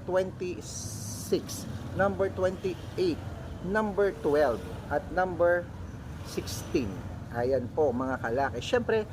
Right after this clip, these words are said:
bago po natin ibigay ang six-digit lucky numbers, ang six-digit lucky numbers po namin,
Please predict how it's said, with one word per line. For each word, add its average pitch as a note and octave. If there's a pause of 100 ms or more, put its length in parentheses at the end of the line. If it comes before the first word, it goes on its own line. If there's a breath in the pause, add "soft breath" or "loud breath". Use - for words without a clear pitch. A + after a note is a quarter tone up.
(300 loud breath)
bago E3
po F3+
natin E3+
ibigay D3+
ang D3
six-digit D#3
lucky D3
numbers, G#3
ang D#3+
six-digit F3
lucky F3
numbers E3+
po D#3+
namin, D#3